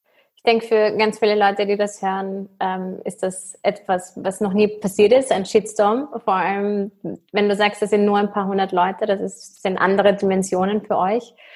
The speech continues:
Aber es vergeht ja dann auch. Und es geht, es ist ja auch nichts Persönliches, oder? Die, das dann gegen einen Redakteur von euch persönlich ist, sondern sozusagen, das wird dann halt dann einfach aufge-, aufgenommen oder schlecht aufgenommen und dann verblasst halt auch wieder.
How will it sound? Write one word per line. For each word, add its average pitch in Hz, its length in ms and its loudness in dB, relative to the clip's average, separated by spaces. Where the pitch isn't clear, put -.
Aber 202 520 4
es - 140 -2
vergeht 208 340 2
ja 180 100 2
dann 170 160 -4
auch. - 340 -6
Und 185 100 -4
es 185 160 -8
geht, 180 260 -2
es 185 180 -2
ist 196 60 -2
ja 196 160 4
auch 190 60 -2
nichts 208 280 -2
Persönliches, 190 760 2
oder? 202 260 2
Die, 190 440 0
das 190 160 -2
dann 196 180 0
gegen 196 260 0
einen 185 680 -4
Redakteur 190 400 4
von 190 140 -4
euch 165 220 -2
persönlich 196 680 -2
ist, 226 200 2
sondern 196 240 2
sozusagen, 185 300 -2
das 185 320 -10
wird 196 200 0
dann 180 80 0
halt 170 180 0
dann 170 80 -4
einfach 170 340 -4
aufge-, - 420 -2
aufgenommen 196 480 4
oder 190 140 0
schlecht 190 300 0
aufgenommen 185 480 -2
und 180 160 -6
dann 175 100 -4
verblasst 175 480 -4
halt - 140 -6
auch - 160 -8
wieder. - 240 -10